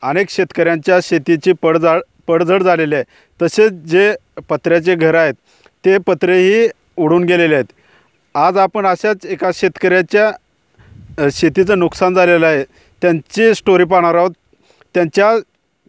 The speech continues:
केळीच्या बागेचं जवळजवळ जे दीड एकर केळीची बाग होती, ती या मान्सूनपूर्व पावसामुळे जमीन उद्ध्वस्त झालेली आहे, जमिनीवर झोपलेली आहे.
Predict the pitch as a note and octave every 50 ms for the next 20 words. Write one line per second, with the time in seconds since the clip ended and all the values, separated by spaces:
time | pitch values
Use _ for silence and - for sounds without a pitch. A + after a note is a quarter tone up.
0 | _ - F#3 F3+ F3+ F#3 F3 - G#3 G3 F3+ F3+ F3+ F3 F3+ D#3+ F3+ G3 G3+ G3+
1 | - _ _ _ _ _ _ - - D#3+ F3 F#3 F3 G3 G3+ G#3 G#3+ G#3+ F#3+ F3+
2 | F#3+ G3+ G#3+ A3 A3 G3 E3+ D3 D#3+ D#3+ F3+ F3+ F#3 F3+ D#3 G3+ G#3 G#3+ - _
3 | _ _ _ _ - F3 E3 F3 E3 F3 F#3 D3+ E3 E3 F3 F3+ F3 F3+ E3 D#3+
4 | C3+ A2+ G#2+ _ _ _ _ _ _ _ _ - F#3+ G3 G#3 G3+ G3+ G3+ G#3+ A3
5 | A#3 A#3 G3+ F3 F3 F3 D#3+ - G3 F#3+ D#3+ F#3+ F#3+ F#3 G3 - G#3 F3+ E3 -
6 | - F3 E3+ F3 F3+ F#3+ G#3 A3 G3+ _ _ _ _ _ - B2 C3+ D#3 E3 F#3
7 | F#3+ G3 G3 G3+ F#3 G3 G#3 G#3+ - - A3+ F#3+ F#3 D#3+ D#3+ E3 D#3+ E3+ F3+ F#3+
8 | F3 D#3+ E3+ E3+ F3+ F#3 G3 G3+ G#3 G3 F3 F3+ D#3 - F3 E3+ E3 E3+ F#3 G#3+